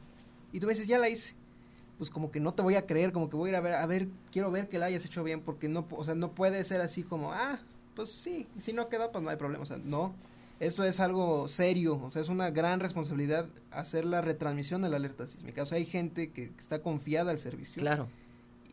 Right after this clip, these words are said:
Speaker 1: Y que su vida depende hasta cierto punto de, del aviso que se genere en esa aplicación.
Speaker 2: Sí, sí,
Speaker 1: Entonces,
Speaker 2: sí.
Speaker 1: es por eso que no he tenido esa, eh, facilidad de entregar el control a nadie más.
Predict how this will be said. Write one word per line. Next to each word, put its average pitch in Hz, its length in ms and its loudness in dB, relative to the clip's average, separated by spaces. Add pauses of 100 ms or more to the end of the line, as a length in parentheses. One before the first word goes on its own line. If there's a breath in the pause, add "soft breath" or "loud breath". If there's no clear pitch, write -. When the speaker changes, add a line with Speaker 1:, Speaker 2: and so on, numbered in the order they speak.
(160)
Speaker 1:
Y 160 140 -2
que 156 240 4
su 151 160 2
vida 170 240 6
depende 160 460 0
hasta 151 140 -2
cierto 160 320 -2
punto 139 320 -4
de, 143 200 -4 (560)
del 156 200 2
aviso 147 340 0
que 170 60 -6
se - 140 -12
genere 123 320 -6
en 139 80 -6
esa 147 140 -10
aplicación. 160 400 -10 (520)
Speaker 2:
Sí, 196 220 -4
sí, 170 140 -4
Speaker 1:
Entonces, 165 580 0
Speaker 2:
sí. - 80 -6
Speaker 1:
es 170 80 -2
por 180 160 0
eso 175 160 -2
que 156 80 -2
no 160 100 2
he 170 60 2
tenido 160 400 0
esa, 151 480 -2 (460)
eh, - 320 -10 (400)
facilidad 156 640 2 (380)
de 151 160 0
entregar 151 340 2
el 156 80 -4
control 143 480 -2 (420)
a 143 120 -4
nadie 147 200 2
más. - 360 -6